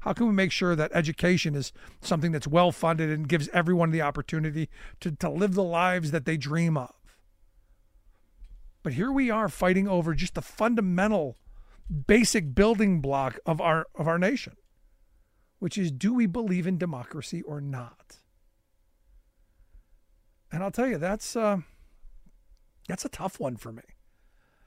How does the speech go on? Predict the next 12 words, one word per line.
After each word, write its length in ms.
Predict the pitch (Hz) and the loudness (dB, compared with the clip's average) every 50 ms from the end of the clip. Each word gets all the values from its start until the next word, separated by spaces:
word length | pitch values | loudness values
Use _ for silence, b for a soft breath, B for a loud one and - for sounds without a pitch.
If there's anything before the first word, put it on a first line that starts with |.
| _ _ _ _ | _ _ _ _
That's 160 | - 170 - | -14 -8 -6
a 60 | 254 202 | -6 -2
tough 260 | - 208 196 - - | 0 0 0 0 -2
one 120 | 196 170 156 | -2 -2 -2
to 60 | 147 | -4
swallow. 440 | - - 165 160 165 156 - - _ _ _ _ _ _ _ _ _ _ _ _ _ _ _ _ _ _ _ _ _ _ - _ _ _ - 143 | -4 -4 -2 -2 -2 -4 -8 -14 _ _ _ _ _ _ _ _ _ _ _ _ _ _ _ _ _ _ _ _ _ _ -20 _ _ _ -12 -6
Because 640 | 131 180 180 - - - 180 175 170 165 156 123 - 392 - _ _ _ _ _ _ _ _ _ _ _ _ _ _ _ _ _ _ _ _ _ _ _ _ _ _ _ _ _ _ _ _ _ _ _ _ _ _ _ _ _ _ _ _ - | -2 -2 -2 0 0 -2 0 0 0 0 -2 -4 -6 -12 -14 _ _ _ _ _ _ _ _ _ _ _ _ _ _ _ _ _ _ _ _ _ _ _ _ _ _ _ _ _ _ _ _ _ _ _ _ _ _ _ _ _ _ _ _ -4
if 220 | - 196 - - | -2 -2 -2 0
you're 160 | 202 202 190 | -2 -2 -2
not 300 | 170 165 180 214 254 254 | -2 -2 -2 -2 -2 -2
hearing 480 | - - - 214 240 254 214 160 127 113 | -4 -4 -6 -4 -4 -2 -4 -4 -6 -8
this, 420 | 113 - _ - - - - - | -12 -18 _ -20 -20 -20 -20 -20